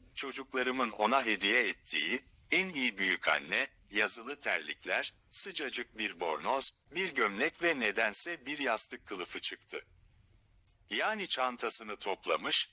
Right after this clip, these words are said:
kararını vermişti. Üç haftadır bizimle yaşıyor.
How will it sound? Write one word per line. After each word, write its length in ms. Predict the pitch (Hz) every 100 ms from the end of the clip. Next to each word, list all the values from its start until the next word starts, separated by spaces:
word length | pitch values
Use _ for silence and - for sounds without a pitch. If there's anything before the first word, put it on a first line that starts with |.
| _
kararını 640 | - 120 123 123 131 135 117
vermişti. 640 | 101 90 82 - - 73 - - - _ - -
Üç 200 | 160 -
haftadır 580 | 143 123 123 113 120 104
bizimle 420 | 120 135 160 131
yaşıyor. 680 | 98 87 - 95 85 71 -